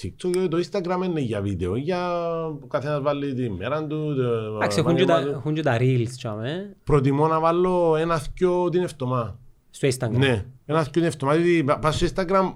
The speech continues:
Speaker 1: μπορεί να σε βαρεθεί ο άλλος. Ενώ πας στο TikTok, πάει και μέσα για να δει βίντεο.
Speaker 2: Ναι,
Speaker 1: Ενώ
Speaker 2: ναι.
Speaker 1: πας στο Instagram, δεν πάει να δει, για να δει βίντεο, ούτε κωμικά βίντεο. Δηλαδή, να βρω ένα, δυο της εβδομάδας μου, πιστεύω, είναι καλά, ας πούμε,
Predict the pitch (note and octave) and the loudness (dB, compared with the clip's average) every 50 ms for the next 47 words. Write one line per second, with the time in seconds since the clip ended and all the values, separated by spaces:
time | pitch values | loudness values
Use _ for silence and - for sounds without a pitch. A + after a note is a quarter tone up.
0 | - - A#2 A2 B2 C#3+ D3+ D3+ F3+ F#3 E3 C#3 A2 C#3+ D#3 D3 B2+ G#2 F2+ E2+ | -6 -6 -2 0 2 2 2 0 2 2 2 2 2 2 2 2 2 0 -2 -6
1 | E2 - - - - - - - - - A2 A2 C3+ D3 D#3 D3+ D#3 D#3+ D3+ - | -8 -14 -20 -20 -20 -20 -20 -20 -16 -8 -4 0 2 2 2 0 0 -6 -6 -2
2 | - F#3 F3 F#3 - - D#3+ F3 F#3+ G3+ G3 - - - - - - - C#3 D#3+ | -2 -2 -2 -2 -4 -4 -2 -2 -2 -2 -6 -10 -20 -18 -10 -10 -4 0 2 2
3 | E3+ A#2 B2+ C#3+ F3 E3+ A3 G#3+ G3+ G3 G3 E3+ F#3+ E3 F3+ D3 G#2+ E2 - - | 2 2 2 0 0 2 2 4 4 4 4 4 4 4 4 4 4 0 -4 -10
4 | - - A2+ A2 A2+ A2 G#2 G#2 B2+ C#3 D3+ C#3+ - D#3+ D3+ - F3+ E3 D3+ D3+ | -12 -10 -6 -6 -4 -4 -2 -2 0 0 0 0 -2 -6 -6 -6 -4 -4 -2 -2
5 | D#3+ E3 D3 D3+ C#3+ B2+ A2 G#2 G#2 G2+ G2 - - - G#2+ A2+ G#2+ G#2+ G#2 G#2 | -2 -2 -2 -2 -2 -2 -4 -2 -2 -2 -2 -2 -4 -4 -4 -4 -2 -2 -2 -2
6 | G#2 G2 G2 G2 E2+ F#2+ F#2 F2+ F2+ A2 A#2 G#2+ D3+ C3 C#3 B2+ A2+ G2 A#2 G#2+ | -2 -2 -2 -2 0 0 -2 -2 -2 -2 -2 -2 0 0 0 -2 -2 -2 -2 -2
7 | G#2 G2+ G2+ F2 F#2+ F2 E2 D#2 - - _ - - - _ - - A#2+ C3 C#3+ | -2 -4 -4 -4 -6 -6 -8 -10 -14 -20 _ -20 -20 -20 _ -4 -2 0 0 0
8 | C#3+ D3 D3 D3+ D#3 D#3 D3 C#3 C#3 C#3 C#3+ C#3+ B2+ C3 - - D3 D3 C#3 C#3 | 0 2 2 2 2 2 2 0 0 0 0 -2 -2 -4 -6 0 2 2 4 4
9 | C3+ C3+ C3 B2 G#2+ A#2 G2+ B2 - - A#2 A#2 B2 B2+ C3 B2+ A#2+ G#2 B2+ - | 4 4 2 2 0 0 -2 -2 -4 -2 -2 0 0 2 2 2 0 0 -2 -6
10 | A#2 B2 A#2 A2+ A2 G#2 G2 G2 G#2+ A2 A2+ A2 G#2 - - - F#2+ G2 | -6 -4 -4 -4 -4 -6 -2 0 2 2 4 2 0 -2 -6 -8 -6 -6